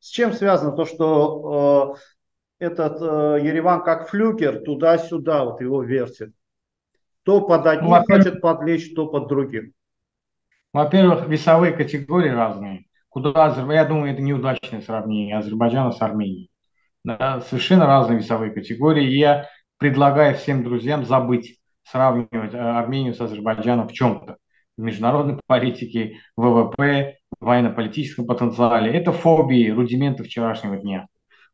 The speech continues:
Speaker 2: Азербайджан – сторонник двух, сторонник отношений со всеми.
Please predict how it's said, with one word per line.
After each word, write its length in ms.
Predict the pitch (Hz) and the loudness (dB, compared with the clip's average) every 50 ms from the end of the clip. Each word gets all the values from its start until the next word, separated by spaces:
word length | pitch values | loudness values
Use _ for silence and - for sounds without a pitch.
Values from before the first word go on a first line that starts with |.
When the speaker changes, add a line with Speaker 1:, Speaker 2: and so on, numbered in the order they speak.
| _ - | _ -2
Speaker 2:
Азербайджан – 680 | 139 135 151 151 143 147 160 165 165 165 190 190 190 | 0 0 0 0 0 2 4 4 4 6 4 4 4
сторонник 680 | - - 156 147 147 156 160 156 143 127 - - - | 4 4 4 4 6 4 4 2 0 -2 -4 -6 -8
двух, 440 | 120 123 139 185 220 208 190 - - - - _ | -4 2 2 2 2 2 -2 -4 -10 -16 -20 _
сторонник 520 | - _ - 127 131 - 147 156 147 - | -10 _ 0 0 0 0 -2 -4 -4 -4
отношений 480 | 120 117 - 123 113 - - 131 135 123 | -6 -6 -6 -6 -8 -8 -6 -8 -8 -6
со 160 | - 123 113 | -4 -4 -4
всеми. 380 | - - - 117 101 92 - | -4 -4 -6 -6 -6 -6 -8